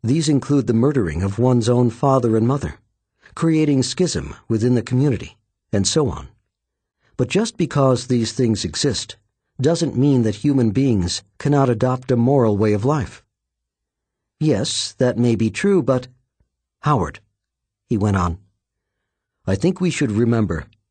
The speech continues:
that what we are proposing is a mode of behavior that is grounded upon the recognition of the basic goodness of human nature, and with that full awareness, deliberately adopting a way of life to express this.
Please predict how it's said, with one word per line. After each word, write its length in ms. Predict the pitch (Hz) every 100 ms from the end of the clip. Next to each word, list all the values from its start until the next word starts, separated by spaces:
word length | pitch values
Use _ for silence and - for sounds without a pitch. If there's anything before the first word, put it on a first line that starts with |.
| _ _ -
that 140 | 107
what 300 | 92 175 -
we 120 | 156
are 60 | 131
proposing 760 | 127 123 - 127 110 85 78 71 _
is 160 | - 120
a 60 | 123
mode 400 | 123 147 180 165
of 120 | 110
behavior 600 | 117 98 120 113 90 82
that 140 | 113
is 120 | 113
grounded 540 | 104 123 139 151 147 139
upon 320 | 123 127 131
the 80 | 110
recognition 800 | 139 143 131 123 131 127 71 76 _ -
of 120 | 113
the 80 | 107
basic 480 | 98 127 139 156 -
goodness 480 | 151 139 92 73 -
of 120 | 107
human 320 | - 117 107
nature, 400 | 117 127 - - _ _ _ _ _ _ _ _ _
and 140 | 107 101
with 160 | 107
that 240 | 117 156 185
full 240 | - 170
awareness, 600 | 139 117 147 110 - - - _ _ _ _
deliberately 640 | - 143 160 156 147 127 123
adopting 600 | 113 143 156 _ 113 117
a 40 |
way 220 | 110 117 127
of 140 | 107
life 360 | 135 135 78 -
to 120 | 117
express 420 | 113 - 170 139
this. 360 | - - -